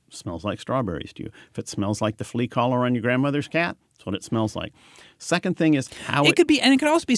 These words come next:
Speaker 2: it could even be less descriptive than that. You could say it just had this real nice perfuminess to it. I mean, you
Speaker 1: Yes.
Speaker 2: could, just because now you know
Speaker 1: Yep.
Speaker 2: wines that have that, those, those
Speaker 1: Yep.
Speaker 2: big aromas.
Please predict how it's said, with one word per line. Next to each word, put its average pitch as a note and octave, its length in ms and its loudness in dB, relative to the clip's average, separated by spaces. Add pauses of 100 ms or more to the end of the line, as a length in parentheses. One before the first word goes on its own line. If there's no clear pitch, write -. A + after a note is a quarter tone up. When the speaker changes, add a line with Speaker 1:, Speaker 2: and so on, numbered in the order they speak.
(140)
Speaker 2:
it G#3+ 140 0
could E4 160 2
even D#4 240 4
be G#3+ 80 4
less F3 280 2
descriptive E3 360 0
than C#3+ 80 2
that. D3+ 80 6
You D#3 80 2
could F3 120 0
say G3 100 4
it E3+ 60 0
just F#3+ 140 -2
had F#3+ 140 -2
this D3+ 180 0
real G3 140 4
nice E3 240 2
perfuminess C#3+ 840 4
to A#2+ 140 2
it. C3 80 6
I C#3 40 4
mean, D#3 120 4
you G3 100 4
Speaker 1:
Yes. - 360 2
Speaker 2:
could, - 80 -20
just A#3 160 -2
because G#3 260 4
now E3+ 120 4
you F#3+ 120 4
know G3 140 4
Speaker 1:
Yep. - 120 4
Speaker 2:
wines D#3 280 2
that E3 80 0
have F3 380 0
that, A#2 220 0
those, C3 220 2
those B2+ 320 0
Speaker 1:
Yep. A#2 80 2
Speaker 2:
big B2 160 2
aromas. C3+ 380 2